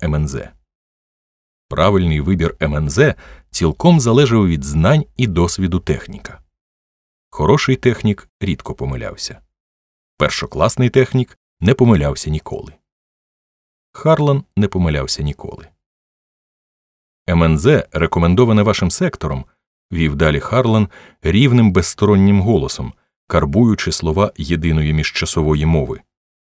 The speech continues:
"передбачає аварію космічного корабля і тяжку смерть дванадцяти космонавтів". "Це неминуче", сказав Вой, стенувши плечима.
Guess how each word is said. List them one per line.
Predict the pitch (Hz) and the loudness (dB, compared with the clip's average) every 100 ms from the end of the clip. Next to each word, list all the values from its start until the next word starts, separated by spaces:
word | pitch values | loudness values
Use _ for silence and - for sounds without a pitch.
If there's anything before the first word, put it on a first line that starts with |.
| _ | _
"передбачає | - 90 87 98 - 175 165 - | -6 -4 2 0 4 2 2 -2
аварію | 90 113 123 90 | 0 2 4 2
космічного | 80 - 95 90 - 80 73 | 0 -2 0 0 0 -4 -2
корабля | - 76 73 98 156 - _ _ | -2 -2 0 0 0 -4 _ _
і | - | -8
тяжку | - 85 - 78 | -2 -2 -2 -4
смерть | - 90 123 - - | 0 0 0 -4 -8
дванадцяти | 80 87 82 87 - 87 | -2 0 2 0 -4 -6
космонавтів". | - - 90 71 - - - _ _ _ _ _ _ _ _ _ _ _ _ _ | -6 -4 -4 -4 -8 -16 -18 _ _ _ _ _ _ _ _ _ _ _ _ _
"Це | - 87 | -2 2
неминуче", | 117 131 92 - - - _ _ _ _ - | 2 4 2 2 -4 -8 _ _ _ _ -18
сказав | - 82 73 73 | -8 -4 -2 -2
Вой, | 67 101 107 | 0 0 -2
стенувши | - - 78 76 - 76 | -6 -2 0 0 -2 -6
плечима. | 78 - - 98 - | -6 -6 -8 -10 -16